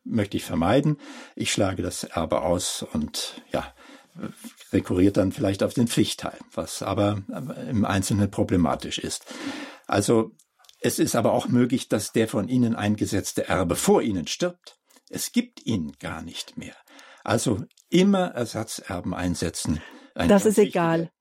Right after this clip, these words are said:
Speaker 1: wichtiger Rat für
Speaker 2: Ob Erbvertrag oder Testament,
Speaker 1: Das
Speaker 2: in
Speaker 1: ist egal.
Speaker 2: beidem.
Speaker 1: In beidem
Speaker 2: Beidem.
Speaker 1: Fällen, in, auch in
Speaker 2: Mhm.
Speaker 1: Erb-, in einen, äh, vernünftigen Erbvertrag gehören auch Ersatzerben.
Speaker 2: Mhm.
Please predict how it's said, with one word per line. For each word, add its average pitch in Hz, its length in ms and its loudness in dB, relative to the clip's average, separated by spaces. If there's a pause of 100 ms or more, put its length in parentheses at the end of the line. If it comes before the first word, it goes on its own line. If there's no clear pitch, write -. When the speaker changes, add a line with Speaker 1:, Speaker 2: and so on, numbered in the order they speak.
Speaker 1:
wichtiger 117 440 -8
Rat 71 220 -16
für - 240 -12
Speaker 2:
Ob - 140 -6
Erbvertrag 185 840 2
oder 165 240 2
Testament, 143 720 0
Speaker 1:
Das - 100 0
Speaker 2:
in 175 60 8
Speaker 1:
ist - 80 2
egal. 147 100 4
Speaker 2:
beidem. 139 380 2
Speaker 1:
In 110 240 -6
beidem 98 240 -2
Speaker 2:
Beidem. 151 420 4
Speaker 1:
Fällen, - 20 2
in, - 120 -10
auch - 160 -6
in 175 120 2
Speaker 2:
Mhm. 165 60 6
Speaker 1:
Erb-, 170 200 2
in 82 200 -4
einen, 80 360 -4 (400)
äh, 82 240 -8
vernünftigen 101 580 0
Erbvertrag 95 500 -6
gehören 87 320 -2
auch 101 160 -2
Ersatzerben. - 800 -6
Speaker 2:
Mhm. 170 260 2